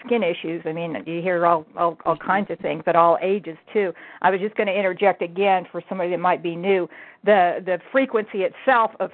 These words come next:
Speaker 1: psora, obviously, it's pretty well known. It's been in the heme database for, like, ages and ages, but this was a frequency that was similar to it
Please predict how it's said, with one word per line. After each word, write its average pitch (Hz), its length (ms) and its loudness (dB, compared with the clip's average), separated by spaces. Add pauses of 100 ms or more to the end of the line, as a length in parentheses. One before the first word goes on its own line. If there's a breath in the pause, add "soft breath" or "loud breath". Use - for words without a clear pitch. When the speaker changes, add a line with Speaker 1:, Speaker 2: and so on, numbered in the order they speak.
Speaker 1:
psora, 233 240 2
obviously, 190 600 -2
it's 175 180 -10
pretty 220 160 0
well 196 180 2
known. 190 240 0
It's 175 160 -8
been 196 160 -2
in 190 80 -6
the 185 80 -10
heme 185 260 -4
database 185 540 4
for, 170 140 -6
like, 165 340 -2
ages 185 400 -4
and 170 100 -4
ages, 175 360 -4
but 170 160 -4
this 196 180 0
was 208 140 0
a 180 180 -2
frequency 185 760 -2 (300 loud breath)
that 185 100 4
was 180 180 -2 (140)
similar 214 460 2 (140)
to 180 180 -2
it 175 180 0